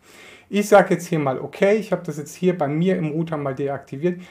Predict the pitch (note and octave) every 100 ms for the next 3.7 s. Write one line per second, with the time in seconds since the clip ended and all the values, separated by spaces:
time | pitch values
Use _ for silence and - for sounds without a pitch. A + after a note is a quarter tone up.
0 | - - E3 G3 F#3+ G3 - E3+ E3 -
1 | F#3 G3+ - D#3+ F3 F3+ - F3+ - F3+
2 | F3 E3 D#3 D3 D3 - - F#3 F#3 E3
3 | D#3+ D#3 D3+ D#3 D3 C#3+